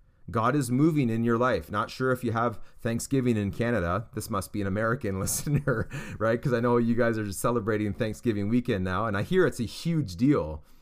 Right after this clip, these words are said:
in, in America. But we, our Cana-, us Canadians had our Thanksgiving in October.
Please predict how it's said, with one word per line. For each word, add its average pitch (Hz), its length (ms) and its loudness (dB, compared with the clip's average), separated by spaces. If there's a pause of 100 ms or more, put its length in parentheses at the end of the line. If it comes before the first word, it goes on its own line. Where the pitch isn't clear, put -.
(200)
in, 107 220 -4
in 110 320 -6
America. 101 600 0
But 85 200 -6
we, 120 340 4 (300)
our 110 180 0
Cana-, 131 240 -4
us 131 160 -2
Canadians 127 540 0
had 110 160 -2
our 98 260 0 (240)
Thanksgiving 123 500 0
in 107 120 2
October. 95 600 -2